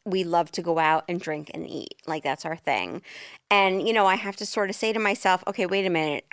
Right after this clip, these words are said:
I can't go out and drink and eat and not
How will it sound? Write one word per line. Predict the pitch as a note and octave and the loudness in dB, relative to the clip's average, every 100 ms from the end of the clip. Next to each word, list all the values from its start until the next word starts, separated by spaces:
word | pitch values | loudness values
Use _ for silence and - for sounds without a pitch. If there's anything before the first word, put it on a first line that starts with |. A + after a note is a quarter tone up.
| - - | -10 2
I | E3 A#3 | 4 4
can't | - C#4+ C4 - | 2 -2 -2 0
go | G3+ F3+ | 2 4
out | F#3+ F#3+ - | 6 6 2
and | E3 | -2
drink | F3 E3 D#3+ | 2 0 0
and | D#3+ - | -4 -2
eat | G#3 F3+ D3+ - - - _ _ | 2 2 0 -4 -18 -20 _ _
and | F#3+ F3+ E3+ | 0 2 4
not | F3 E3 E3 | 6 6 4